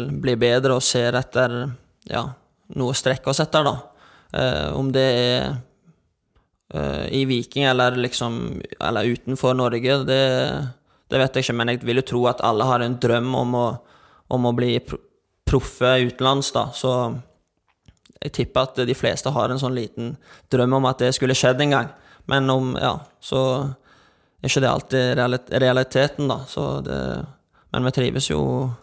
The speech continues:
godt i Viking, og så om det ikke blir, så, så lever vi godt med det også.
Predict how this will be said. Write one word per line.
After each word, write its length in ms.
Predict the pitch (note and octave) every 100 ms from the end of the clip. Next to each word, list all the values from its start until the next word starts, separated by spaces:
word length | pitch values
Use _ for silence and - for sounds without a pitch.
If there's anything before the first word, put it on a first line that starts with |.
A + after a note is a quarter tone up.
| _ _ _
godt 400 | D#3 D3 D3 -
i 80 | C3+
Viking, 480 | B2+ B2 - C#3 C3+
og 220 | C3 C3+
så 300 | - - B2
om 100 | B2
det 80 | A#2+
ikke 220 | - C3
blir, 160 | C#3 C3
så, 220 | - C3 C#3+ C3+ C3+ _ _ -
så 160 | - B2
lever 220 | B2 C3+
vi 440 | C3+ C#3 C#3 - -
godt 220 | C3+ -
med 80 | B2
det 80 | A#2+
også. 200 | B2+